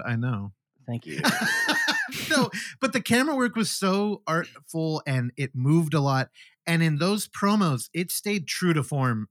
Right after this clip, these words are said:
Speaker 1: in every way. The camera was still, and it really felt like a real, um, you know, interview before a match. And it was just,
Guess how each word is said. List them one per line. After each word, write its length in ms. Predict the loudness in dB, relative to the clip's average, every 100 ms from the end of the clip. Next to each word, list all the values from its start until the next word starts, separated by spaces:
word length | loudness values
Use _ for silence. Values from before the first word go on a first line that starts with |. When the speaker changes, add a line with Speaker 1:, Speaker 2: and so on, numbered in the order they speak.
| -4
Speaker 1:
in 140 | 0
every 240 | 0 0
way. 320 | 0 0 -2 -6
The 80 | -10
camera 500 | -4 0 2 0 -2 -6
was 220 | -8 -8 -8
still, 540 | -8 -2 0 0 0 _ -20 _ -2
and 160 | 0 2
it 100 | 2
really 260 | 2 2
felt 300 | 0 0 0
like 160 | -2 -4
a 120 | -8 -10 -8
real, 680 | 0 2 2 2 0 -4 -8 _ _ _ _ -6
um, 560 | -2 -2 -4 -6 -10 -14 _ _ _ _ _ _ _ _ _ _
you 100 | -6
know, 240 | -4 -4 -8 -14 -20 -8
interview 500 | 0 2 2 -2 -10 -10
before 300 | -10 -2 0
a 60 | 2
match. 400 | 2 0 -2 -8
And 140 | -6 -4
it 120 | -4
was 140 | -6
just, 320 | -8 -10 -12